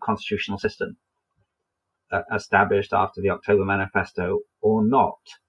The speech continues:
Uh, on the one hand, you know, the Tsar had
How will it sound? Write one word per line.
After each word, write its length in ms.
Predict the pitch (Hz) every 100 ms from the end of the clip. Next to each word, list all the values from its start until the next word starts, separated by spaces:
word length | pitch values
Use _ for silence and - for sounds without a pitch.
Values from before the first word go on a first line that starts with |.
| _ _ _ _ -
Uh, 140 | 117 120
on 100 | 123
the 80 |
one 200 | 123 139
hand, 340 | 104 117 113 104 -
you 220 | 117 107
know, 60 |
the 100 | 98
Tsar 400 | 101 113 107 101 -
had 200 | 101